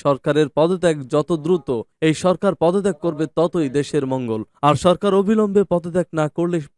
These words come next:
গণসম্পৃক্ত তীব্র আন্দোলনে তাদেরকে বিদায় করতে হবে। এজন্য দলমত নির্বিশেষে বৃহত্তর ঐক্য গড়ে তুলতে হবে। এনপিপির পনেরোতম প্রতিষ্ঠা বার্ষিকী উপলক্ষে মঙ্গলবার বিকেলে রাজধানীর মতিঝিলে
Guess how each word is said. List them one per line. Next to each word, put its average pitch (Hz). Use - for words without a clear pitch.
গণসম্পৃক্ত 185
তীব্র 165
আন্দোলনে 151
তাদেরকে 180
বিদায় 185
করতে 143
হবে। 113
এজন্য 190
দলমত 160
নির্বিশেষে 139
বৃহত্তর 175
ঐক্য 170
গড়ে 139
তুলতে 151
হবে। 117
এনপিপির 190
পনেরোতম 226
প্রতিষ্ঠা 170
বার্ষিকী 151
উপলক্ষে 170
মঙ্গলবার 190
বিকেলে 214
রাজধানীর 180
মতিঝিলে 156